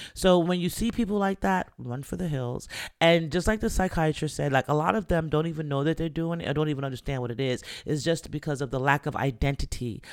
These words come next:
the lack of self-awareness, and they just weren't able, they don't have their own voice. So they look for it in other people that maybe inspire them, maybe they admire,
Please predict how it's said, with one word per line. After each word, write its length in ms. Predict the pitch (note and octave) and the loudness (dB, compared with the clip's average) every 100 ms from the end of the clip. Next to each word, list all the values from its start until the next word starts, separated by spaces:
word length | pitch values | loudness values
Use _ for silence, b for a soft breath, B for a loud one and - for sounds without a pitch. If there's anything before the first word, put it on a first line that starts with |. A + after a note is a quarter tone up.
| B | B
the 80 | A#2+ | -4
lack 260 | C3 A#2+ A#2+ | -2 -2 -4
of 80 | |
self-awareness, 960 | - - C3+ C3 C#3 B2+ C3 A#2+ B2 A#2+ B B - | -6 0 0 0 -4 0 0 0 -2 -4 B B -4
and 100 | C#3 | -2
they 60 | |
just 260 | D3+ F3+ - | 0 -2 -2
weren't 220 | D3+ E3 | -4 -2
able, 320 | E3 E3 D#3 | -2 0 -2
they 180 | C3 E3 | 2 4
don't 160 | D#3+ D3 | 4 4
have 200 | E3 D3 | 0 2
their 120 | D#3+ | 2
own 220 | - D3+ C#3 | 2 0 -2
voice. 680 | A2 C#3+ D3+ F#2 - - - B - | -2 0 2 0 -4 -10 -10 B -4
So 160 | D#3 | 0
they 140 | C#3+ C3+ | 2 0
look 320 | B2+ D3 - | 0 0 -2
for 280 | - D3+ C3+ | -4 -2 -2
it 180 | - - | -4 -6
in 120 | C3+ | -6
other 240 | - C#3 E3+ | -2 -2 -2
people 400 | - G3+ F#3 G3 | -4 -6 -4 0
that 320 | E3+ D3 - | 2 0 -2
maybe 340 | C#3+ D3 C#3 A2 | -4 -4 -4 -6
inspire 600 | C3 - - B2+ D#3+ F3+ | -8 -4 2 2 2 0
them, 340 | F#3 F3+ F3+ B B - | -2 -2 -4 B B -10
maybe 520 | C3+ C#3+ C#3+ B2+ C3 | -4 -2 -2 -2 -4
they 220 | B2 B2+ A2+ | -2 0 0
admire, 720 | G#2 A#2+ B2+ E3+ F#3 F#3+ F#3+ | -2 0 4 4 2 -2 -4